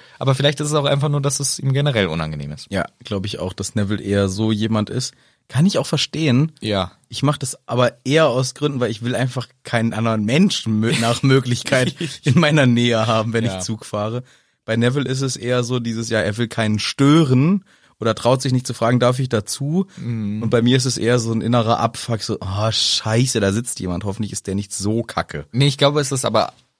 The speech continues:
Speaker 1: auch das, also nicht in die Richtung Abfuck. Einerseits, dass er die nicht stören will, aber ihn stö-, es ist halt einfach, er weiß, es wird eine unangenehme Situation geben.
Speaker 2: Mhm.
Speaker 1: Unangenehmes Schweigen. Hallo, wer bist du? Ja, ich bin die und die. Okay.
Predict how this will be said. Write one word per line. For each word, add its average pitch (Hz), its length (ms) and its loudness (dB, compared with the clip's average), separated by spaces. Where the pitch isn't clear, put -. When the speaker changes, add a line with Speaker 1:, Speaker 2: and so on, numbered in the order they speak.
Speaker 1:
auch 156 220 2
das, - 280 -2
also 123 180 0
nicht - 300 -2
in 120 180 -6
die 107 100 -6
Richtung 101 300 -8
Abfuck. 139 400 -2
Einerseits, 117 480 2
dass 110 140 -6
er 107 160 -4
die 104 100 -6
nicht 104 160 -6
stören 135 240 2
will, 151 100 2
aber 131 260 0
ihn 139 160 2
stö-, 131 240 -4
es - 160 -4
ist 131 140 -2
halt 120 100 0
einfach, 110 240 -6
er 110 120 -4
weiß, 131 360 4
es - 160 -8
wird 120 120 -4
eine 110 360 -2
unangenehme 117 720 0
Situation 92 580 -8
geben. 71 240 -12
Speaker 2:
Mhm. 92 300 -2
Speaker 1:
Unangenehmes 117 600 0
Schweigen. 127 640 0
Hallo, 254 320 0
wer 254 120 2
bist 233 240 -6
du? 247 180 -2
Ja, 165 100 2
ich 180 140 0
bin 170 140 -2
die 185 120 -4
und 160 160 -2
die. 120 160 -2
Okay. 311 520 2